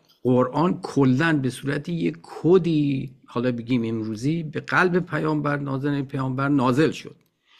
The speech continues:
که قابل فهم و بیان برای ماها نبوده و بعد گرجولی در طول این بیست و دو سال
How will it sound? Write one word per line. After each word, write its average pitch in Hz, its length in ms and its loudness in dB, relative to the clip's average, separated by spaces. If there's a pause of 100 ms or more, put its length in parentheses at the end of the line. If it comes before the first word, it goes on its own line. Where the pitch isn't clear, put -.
(160)
که 135 60 -18
قابل 135 460 0
فهم 160 460 0
و 131 120 -2
بیان 139 460 -2
برای 135 300 -4
ماها 127 500 -4
نبوده 147 600 -4 (720)
و 139 120 2
بعد 147 500 2
گرجولی 147 640 2
در 139 220 0
طول 190 280 -4
این 151 180 0
بیست 139 260 -8
و 143 40 -2
دو 139 180 -2
سال 190 560 -2